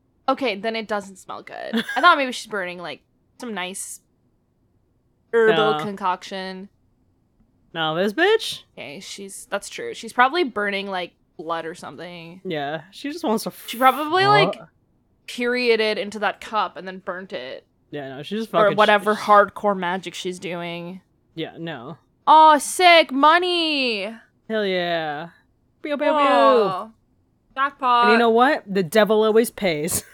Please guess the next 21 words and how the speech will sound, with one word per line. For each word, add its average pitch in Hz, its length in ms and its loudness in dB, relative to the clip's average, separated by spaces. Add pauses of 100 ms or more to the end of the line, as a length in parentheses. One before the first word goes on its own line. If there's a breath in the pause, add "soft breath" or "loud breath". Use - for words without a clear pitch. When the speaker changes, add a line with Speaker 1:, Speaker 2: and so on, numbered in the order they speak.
Speaker 2:
<laughs> - 180 -20
Speaker 1:
That's 208 180 -12
true. 190 380 -10 (2750)
The 247 80 -6
devil 226 360 0
is 269 120 -4
a 302 60 -2
capitalist. 190 840 -8 (200)
That's 226 140 -12
why 240 100 -2
we 247 100 -4
currently 214 380 -12
live 185 180 -12
in 202 80 -12
hell 196 260 -14
right 117 220 -18
now. 110 340 -16 (2000)
'Cause 220 120 -20
capitalism 208 580 -8
is 185 120 -14
hell. 202 440 -8